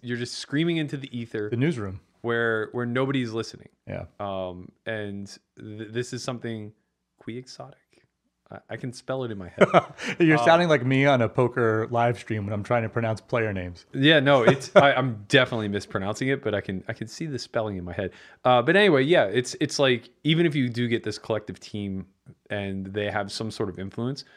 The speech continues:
Speaker 1: they're still just shouting into the ether. There's no centralized platform for them to be boosted up on.
Speaker 2: Mm-hmm.
Speaker 1: There's no, i-, it's, it's a general lack of coordination. Something that I've been really wanting to do for the last two or three years, and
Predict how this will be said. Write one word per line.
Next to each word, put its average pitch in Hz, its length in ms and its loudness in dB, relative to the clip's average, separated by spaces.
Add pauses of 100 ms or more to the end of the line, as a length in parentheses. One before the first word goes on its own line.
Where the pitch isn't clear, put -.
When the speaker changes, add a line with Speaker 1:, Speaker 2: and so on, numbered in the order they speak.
(200)
Speaker 1:
they're 139 100 -4
still 214 160 0
just 202 160 0
shouting 143 280 2
into 113 200 -4
the 95 160 -10
ether. 101 200 -8 (100)
There's 110 240 -4
no 123 540 2 (540)
centralized 127 560 2
platform 110 540 -4 (420)
for 127 120 -4
them 107 240 -2
to - 140 -8
be 101 140 -4
boosted 104 380 -4
up 98 140 -4
on. 101 200 -6
Speaker 2:
Mm-hmm. 95 200 -6
Speaker 1:
There's 101 280 -2
no, 107 500 -2 (520)
i-, 170 60 -6
it's, 175 460 0
it's 143 180 -2
a 143 60 0
general 135 320 0
lack 120 180 2
of 113 60 -14
coordination. 104 500 -6
Something 190 360 -2
that 170 120 0
I've 135 140 2
been 113 260 -2 (580)
really 156 340 6
wanting 139 280 4
to 123 100 -8
do 113 200 0
for 113 100 -6
the 107 60 0
last 104 240 -2
two 113 140 -4
or 110 60 -2
three 107 180 -6
years, 104 440 -4
and 98 440 -6